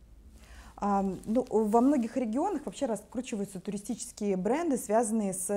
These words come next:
известными уроженцами, а, региона, персонажными особенностями, особенностями, а, кухни, нап-,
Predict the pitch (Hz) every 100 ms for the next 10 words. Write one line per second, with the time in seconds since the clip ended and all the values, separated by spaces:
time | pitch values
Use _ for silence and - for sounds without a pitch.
0 | 196 - 185 240 247 220 208 202 202 233
1 | 240 233 185 - 170 170 165 - 170 175
2 | 180 214 302 320 196 170 170 190 - 202
3 | 240 277 240 202 196 196 180 175 262 226
4 | 226 202 - 202 190 190 - - - 185
5 | 190 185 - 180 175 175 170 - 170 170
6 | - 247 247 208 202